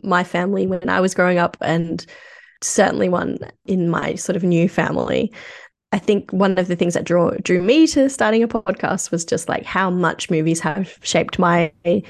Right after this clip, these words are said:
beliefs and values and how I see particular things, which is the case for most people, and just looking at di-, dissecting that in a bit more detail. So,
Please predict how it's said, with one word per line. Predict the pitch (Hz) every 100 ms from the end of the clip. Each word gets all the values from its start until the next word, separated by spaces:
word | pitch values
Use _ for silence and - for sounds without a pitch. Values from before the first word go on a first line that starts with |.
| - - - _ -
beliefs | 202 214 220 - 185
and | 165 165 165
values | 175 175 170 165 185
and | 165 151 160 160 170 _ _
how | - 175
I | 160
see | - - 180 180
particular | - 196 - 175
things, | 170 156 156 180 - - - _
which | 208 196
is | 175 170
the | 160
case | - 175 -
for | - - -
most | 254 330 -
people, | 165 165 165 - _ - - _ -
and | 196
just | 175 170 - - - - - -
looking | 196 - 175
at | 160 - - _
di-, | 208 175 -
dissecting | 214 - 190 185 170
that | 147
in | 170 165
a |
bit | 170 - -
more | - 160
detail. | - 165 - - - - _
So, | - 160 151